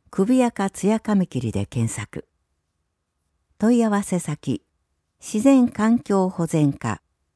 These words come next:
電話、零七五四一四の四七零六。ファックス、零七五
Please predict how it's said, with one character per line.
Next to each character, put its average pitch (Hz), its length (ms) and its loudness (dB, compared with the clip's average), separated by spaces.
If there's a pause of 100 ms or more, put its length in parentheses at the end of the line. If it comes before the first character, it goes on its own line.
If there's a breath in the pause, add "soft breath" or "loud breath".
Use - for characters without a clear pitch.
(580)
電 160 300 2
話、 135 160 -2 (580)
零 240 260 4
七 165 340 2
五 - 260 -4 (480)
四 262 260 6
一 202 300 0
四 170 260 4
の 113 220 0 (160)
四 226 280 4
七 156 280 2
零 139 240 0
六。 - 340 -4 (960)
フ 170 80 0
ァ - 20 0
ッ - 40 -4
ク - 140 -20
ス、 - 240 -12 (600)
零 247 260 4
七 185 320 2
五 104 280 -4